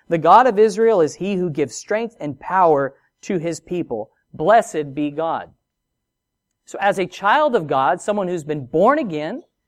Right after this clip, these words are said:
and having received the Holy Spirit through faith, when we've repented and trusted in Christ, he gives strength and power to you. And so we are to ascribe power and strength to him and to give him blessing.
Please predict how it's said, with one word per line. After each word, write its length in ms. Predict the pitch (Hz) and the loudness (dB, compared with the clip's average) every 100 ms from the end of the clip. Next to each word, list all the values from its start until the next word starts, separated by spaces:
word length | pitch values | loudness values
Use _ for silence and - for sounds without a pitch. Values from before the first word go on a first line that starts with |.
| _ _ _ _ _ _ | _ _ _ _ _ _
and 120 | 156 | -6
having 260 | 165 160 165 | -4 -2 0
received 420 | 147 143 202 262 | -2 -2 -4 0
the 100 | 247 | 0
Holy 200 | 185 202 | 2 0
Spirit 400 | 185 - 160 160 | -2 0 2 2
through 120 | 160 | 0
faith, 380 | 156 - 117 110 | -8 -6 -8 -8
when 80 | 123 | -10
we've 220 | 127 120 | -8 -8
repented 640 | 113 - - 214 107 104 - - | -10 -12 -10 -6 -6 -6 -10 -16
and 160 | 123 | -18
trusted 400 | - 180 - 175 | -10 -10 -8 -8
in 80 | 156 | -8
Christ, 460 | 135 123 95 - _ _ _ _ _ _ _ _ _ _ _ _ _ _ _ _ | -6 -8 -8 -16 _ _ _ _ _ _ _ _ _ _ _ _ _ _ _ _
he 160 | 196 | -4
gives 220 | 233 233 - | 0 0 -2
strength 340 | - 196 196 | -6 -6 -6
and 140 | 160 | -10
power 360 | 147 208 127 110 | -6 -4 -2 -4
to 140 | - 190 | -6 -10
you. 400 | 214 330 - - _ _ _ _ _ _ _ _ _ _ _ _ | -6 -8 -8 -14 _ _ _ _ _ _ _ _ _ _ _ _
And 100 | 139 | -8
so 140 | - | -4
we 240 | 147 156 196 | -2 0 0
are 100 | 165 | -2
to 140 | - | -6
ascribe 680 | - 131 - 165 160 135 120 - | -12 -16 -12 -6 -4 -6 -10 -16
power 500 | - 139 127 113 98 - | -14 -8 -6 -6 -8 -12
and 120 | 120 | -16
strength 340 | - 110 98 - | -14 -16 -16 -18
to 100 | 113 | -14
him 320 | 147 123 95 _ _ _ _ _ _ | -12 -12 -16 _ _ _ _ _ _
and 180 | 127 135 | -12 -10
to 100 | 156 | -8
give 240 | 135 165 | -4 -4
him 280 | 147 165 160 | -4 -8 -4
blessing. 580 | 151 175 175 - 113 92 | 4 4 4 -6 -10 -14